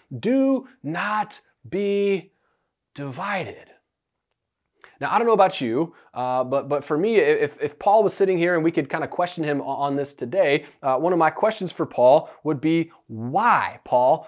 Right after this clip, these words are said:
Why is division so bad? What's the big deal? I mean, we look around this world, everybody's doing division, right? And, and division, it seems so natural. Uh, it can feel really good, especially when we do it in groups and it's, it's us versus them, and I feel like I'm a part of something bigger than myself, and that's,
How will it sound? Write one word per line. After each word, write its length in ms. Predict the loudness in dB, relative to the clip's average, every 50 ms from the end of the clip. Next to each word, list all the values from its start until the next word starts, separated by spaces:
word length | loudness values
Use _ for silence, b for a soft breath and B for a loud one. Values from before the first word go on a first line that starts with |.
| B B
Why 300 | -2 0 2 2 2 2
is 180 | 2 2 0 0
division 500 | 0 -2 2 6 6 6 6 4 0 -2
so 300 | -2 -2 0 0 0 0
bad? 500 | 0 -2 -2 0 2 2 2 2 2 0 B B B
What's 240 | -4 -4 -4 -4 -2
the 120 | -2 -2
big 360 | 0 0 -2 -2 -2 -6 -6
deal? 320 | -6 -2 0 2 4 4 4
I 40 |
mean, 180 | 4 2 0 0
we 100 | 0 0
look 200 | 0 0 0 0
around 280 | -2 -2 -2 -2 -2 -2
this 160 | -2 -4 -4
world, 260 | 0 2 2 2 2
everybody's 540 | 2 2 2 4 6 8 8 10 8 8 6
doing 320 | 4 4 2 2 2 2 0
division, 480 | 2 4 4 4 2 0 -8 -14 -16 _ -2
right? 300 | 2 2 2 2 0 B B B
And, 120 | -6 -4 -2
and 160 | -2 -2 0
division, 500 | 0 2 2 2 2 2 2 0 0 B B B
it 120 | -6 -6
seems 280 | -4 -2 0 0 0 0
so 140 | 0 0 0
natural. 640 | 0 0 0 0 -2 -2 0 2 2 2 2 0 B B
Uh, 60 | B 0 0
it 80 | 0
can 140 | 0 0 -4
feel 340 | -4 -2 -2 2 4 4 6
really 280 | 6 6 6 6 4 4
good, 280 | 2 0 -2 0 -2
especially 380 | -2 -4 -4 -4 -2 0 2 2
when 100 | 2 2
we 80 | 0
do 160 | 0 2 2 2
it 80 | 2
in 120 | 0 -2 -2
groups 360 | 0 2 2 0 0 -2 -8
and 80 | -8
it's, 180 | -8 -8 -10 -12
it's 180 | -14 -12 -8 -6
us 200 | -6 -6 -4 -4
versus 320 | -6 -6 -6 -6 -6 -4
them, 180 | -2 -2 0 0
and 100 | -2 -2
I 40 |
feel 160 | -2 0 2 2
like 160 | 2 2 0
I'm 80 | -2
a 40 | -4
part 300 | -4 -4 -2 -2 -2 -2
of 60 | -2
something 300 | -4 -6 -6 -4 -6 -6
bigger 280 | -4 -2 -2 0 0 0
than 160 | -2 -2 -2
myself, 480 | -2 -4 -4 -6 -4 -2 -2 -2 -2 -2
and 100 | -2 -4
that's, 200 | -4 -4 -6